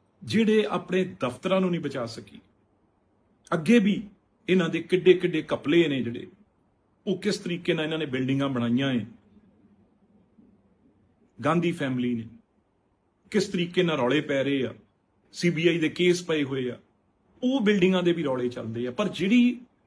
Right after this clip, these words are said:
ਆਪਣੀ ਬਿਲਡਿੰਗ ਜਿੱਥੇ ਖੂਨ ਪਸੀਨਾ ਕਾਂਗਰਸ ਦਾ ਡੁੱਲਿਆ ਏ, ਪਤਾ ਨਹੀਂ ਅਨੇਕਾਂ ਵਾਰ ਪੰਦਰਾਂ ਅਗਸਤ, ਛੱਬੀ ਜਨਵਰੀ ਨੂੰ ਇੱਥੇ ਝੰਡੇ ਲਹਿਰਾਏ ਆ।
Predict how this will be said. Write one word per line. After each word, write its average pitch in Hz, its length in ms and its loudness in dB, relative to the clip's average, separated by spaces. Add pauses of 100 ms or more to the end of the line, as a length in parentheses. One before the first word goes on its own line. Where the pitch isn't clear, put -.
(200)
ਆਪਣੀ 226 360 4
ਬਿਲਡਿੰਗ 202 400 4
ਜਿੱਥੇ 170 340 0
ਖੂਨ 190 300 2
ਪਸੀਨਾ 190 500 2
ਕਾਂਗਰਸ 170 400 -2
ਦਾ 139 180 -8 (600)
ਡੁੱਲਿਆ 180 400 4
ਏ, 120 140 -4 (140)
ਪਤਾ 185 200 -4
ਨਹੀਂ 175 240 -4
ਅਨੇਕਾਂ 190 480 0
ਵਾਰ 151 460 -4
ਪੰਦਰਾਂ 151 420 -6
ਅਗਸਤ, 143 320 -6
ਛੱਬੀ 147 300 -8
ਜਨਵਰੀ 139 420 -4
ਨੂੰ 143 120 -6
ਇੱਥੇ - 200 -10
ਝੰਡੇ 135 520 -2 (420)
ਲਹਿਰਾਏ 143 480 6
ਆ। 117 100 -4